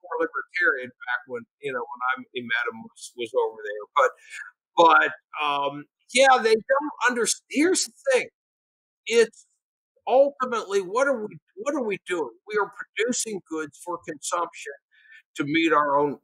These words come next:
our needs, okay, to make ourselves better off. That there is nothing wrong with the production of goods. Uh, and, I mean,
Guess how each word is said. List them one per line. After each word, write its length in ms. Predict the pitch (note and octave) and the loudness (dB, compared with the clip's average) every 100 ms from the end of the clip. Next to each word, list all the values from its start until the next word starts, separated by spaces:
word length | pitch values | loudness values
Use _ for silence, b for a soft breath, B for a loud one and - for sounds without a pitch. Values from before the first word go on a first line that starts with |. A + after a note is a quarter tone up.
| A#2+ | -2
our 160 | B2+ | -2
needs, 200 | B2+ A#2+ _ _ _ - A#2+ - | -2 -6 _ _ _ -10 -10 -2
okay, 140 | B2+ C3+ | -2 -2
to 140 | - B2+ | -6 -4
make 160 | D3+ - | -4 -4
ourselves 600 | E3 D#3 E3 D3+ C#3+ - - | -4 -2 0 0 -2 -8 -2
better 220 | C#3 C3+ C#3 C#3+ | -2 -2 -4 -4
off. 140 | C#3 - - _ _ _ - | -4 -6 -16 _ _ _ -6
That 140 | D3+ C#3+ C#3+ - B2+ | -4 -4 -6 -10 -2
there 260 | E3 E3 E3 | 0 2 0
is 240 | D#3 - | -4 -4
nothing 480 | D3 F#3 G#3 A3 E3 | 0 -2 2 0 0
wrong 480 | C#3 C#3 C#3+ C#3+ C3+ | -2 -6 -8 -10 -10
with 80 | C#3 - | -8 -4
the 80 | D#3 | -4
production 720 | - - - - - - C#3 B2 B2+ | -6 -8 -4 -2 -2 -6 -6 -4 -6
of 100 | - - | -6 0
goods. 580 | F3+ D#3+ - _ - - _ _ B _ - | 4 4 0 _ -20 -20 _ _ B _ -4
Uh, 440 | A#2 A2 G#2+ G#2+ G#2+ D2 | -2 0 -2 -6 -8 -2
and, 320 | C#3 C3+ B2+ B2+ | 0 2 0 -4
I 600 | B2 _ _ _ C3 C#3 | -10 _ _ _ -8 -4
mean, 140 | C3+ | 0